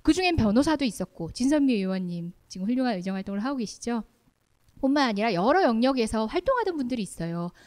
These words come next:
그분들을 각 영역의 그 활동만큼 평가해서 가장 우수한 분을 뽑아서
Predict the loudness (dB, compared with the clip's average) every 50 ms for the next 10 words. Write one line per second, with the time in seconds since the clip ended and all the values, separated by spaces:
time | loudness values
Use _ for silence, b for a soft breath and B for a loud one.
0 | B B B B 2 4 4 4 2 0 2 0 0 0 -2 -4 -4 -4 -8 _
1 | _ 0 2 4 6 6 6 4 4 2 0 0 0 -2 -2 0 0 0 2 4
2 | 4 2 2 2 0 0 0 0 -2 2 2 2 2 2 0 -2 -2 -2 -4 -6
3 | -8 -6 -6 -4 -4 -4 -4 -4 -2 0 0 0 0 -2 -2 -2 -2 -2 -4 b
4 | b b b b b b b b -6 -2 0 0 0 0 -2 -2 -4